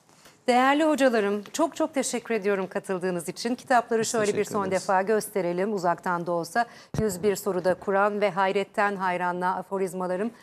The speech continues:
Speaker 1: bu akşam sahiplerini buldular. Ee, çok çok teşekkür ediyoruz geldiğiniz için Caner Taslaman, Emre
Speaker 2: Evet.
Speaker 1: Dorman. En kısa zamanda tekrar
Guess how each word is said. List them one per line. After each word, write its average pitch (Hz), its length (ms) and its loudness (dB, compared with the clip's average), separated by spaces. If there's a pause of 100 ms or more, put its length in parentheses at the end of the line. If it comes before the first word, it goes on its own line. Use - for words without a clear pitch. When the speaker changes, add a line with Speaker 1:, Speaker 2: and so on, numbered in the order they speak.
(180)
Speaker 1:
bu 220 100 6
akşam 190 360 0
sahiplerini 185 800 0
buldular. 208 800 2
Ee, 190 320 0
çok 269 160 -4
çok 226 180 -4
teşekkür 208 420 -2
ediyoruz 214 340 0
geldiğiniz 214 520 -2
için 220 180 -8
Caner 208 300 0
Taslaman, 208 520 -4
Emre 202 180 -2
Speaker 2:
Evet. 202 80 -4
Speaker 1:
Dorman. 220 320 0 (340)
En 285 120 0
kısa - 200 -2
zamanda 208 400 0
tekrar 269 480 0